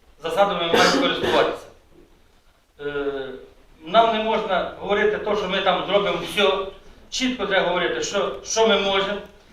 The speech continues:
на що ми можемо розраховувати, а повірте, ресурс у нас обмежений, і головний наш меседж має бути на те, що ми маємо формувати правильну свідомість в наших виборців. Тобто люди реально мають розуміти,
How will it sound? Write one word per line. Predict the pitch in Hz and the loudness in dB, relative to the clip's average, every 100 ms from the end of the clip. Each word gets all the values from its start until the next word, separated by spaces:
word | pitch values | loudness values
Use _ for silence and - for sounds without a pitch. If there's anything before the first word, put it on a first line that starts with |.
| - - | -20 -2
на | 185 | 0
що | 240 | 2
ми | 220 | 0
можемо | 208 196 180 | 0 -2 -2
розраховувати, | 180 185 - 208 202 196 165 | -2 -2 -2 0 0 -2 4
а | 170 165 - - - - | 4 4 -2 -12 -20 -8
повірте, | 185 208 208 202 190 165 | -4 -2 -2 -2 -4 -4
ресурс | 185 - 214 180 | -4 -2 -4 -4
у | |
нас | 185 165 | -4 -4
обмежений, | 170 196 208 202 208 208 - - - | -2 2 2 0 -4 -8 -14 -18 -6
і | 185 | 0
головний | 208 214 214 | 2 2 2
наш | 208 190 - | 2 0 0
меседж | 202 202 208 214 - - - | 2 2 0 -8 -10 -16 -6
має | 175 208 208 | 2 4 4
бути | 190 196 185 180 - - _ _ _ 175 | 2 0 0 -2 -8 -18 _ _ _ -2
на | 180 | 0
те, | 202 220 220 | 2 2 2
що | - | -2
ми | 202 202 | -2 2
маємо | 202 202 196 | 4 4 2
формувати | - 202 208 202 202 196 202 | -2 -2 0 4 6 6 2
правильну | 202 190 196 196 196 202 - - - - _ _ _ | 0 6 6 6 -2 -6 -10 -20 -20 -20 _ _ _
свідомість | - 190 190 202 196 190 - - _ _ | -12 -6 2 2 2 -4 -12 -20 _ _
в | 156 | -2
наших | 190 185 185 175 | 0 0 -2 -2
виборців. | 190 - - - - - - - - _ _ - | 0 0 -4 -10 -18 -20 -20 -20 -20 _ _ -2
Тобто | 202 196 185 - | -2 0 -4 -4
люди | 190 226 214 208 | -2 0 2 0
реально | 170 196 208 214 202 180 | 4 6 8 6 2 2
мають | 196 196 196 | 4 4 0
розуміти, | 180 185 190 190 - - | -4 -4 -4 -4 -6 -10